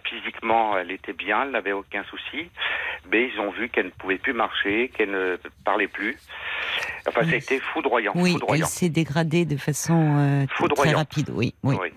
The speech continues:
Speaker 2: oui.
Speaker 1: Donc, bah, du jour au lendemain, je me suis retrouvé tout seul, donc c'est, c'est très, très dur.
Speaker 2: Mm.
Speaker 1: Et là, au, au jour d'aujourd'hui, euh, enfin, depuis presque trois mois maintenant,
Speaker 2: Oui.
Speaker 1: euh, même quand elle était à l'hôpital, je,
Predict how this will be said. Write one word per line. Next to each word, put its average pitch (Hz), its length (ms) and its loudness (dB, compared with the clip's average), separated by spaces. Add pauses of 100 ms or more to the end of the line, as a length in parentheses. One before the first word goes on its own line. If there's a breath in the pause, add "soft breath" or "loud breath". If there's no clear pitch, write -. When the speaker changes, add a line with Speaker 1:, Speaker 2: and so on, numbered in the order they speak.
(140)
Speaker 2:
oui. 139 160 4 (560)
Speaker 1:
Donc, 143 260 2 (200)
bah, 110 120 2
du 110 120 -10
jour 107 160 -4
au 107 40 2
lendemain, 104 380 -2
je 101 60 -12
me 101 60 -12
suis - 140 -6
retrouvé - 280 -4
tout - 140 -10 (120)
seul, 160 200 2
donc 95 160 -4 (160)
c'est, 87 180 -8 (160)
c'est - 440 -8
très, - 160 0
très - 160 0
dur. 107 180 0 (300 loud breath)
Speaker 2:
Mm. 156 40 4 (220 loud breath)
Speaker 1:
Et 104 260 2
là, 123 280 2
au, 123 80 -6 (180)
au 101 60 -12
jour 110 140 -6
d'aujourd'hui, 117 720 -4
euh, 95 120 2
enfin, 107 180 0
depuis 113 400 -4 (140)
presque - 320 0
trois 110 180 0
mois 110 140 0
maintenant, 113 440 -2 (200 loud breath)
Speaker 2:
Oui. 170 240 6 (180)
Speaker 1:
euh, 98 140 0
même 123 140 0
quand 135 180 -2
elle 127 100 2
était 123 140 0
à 113 60 2
l'hôpital, 135 600 -2 (380)
je, 110 80 -2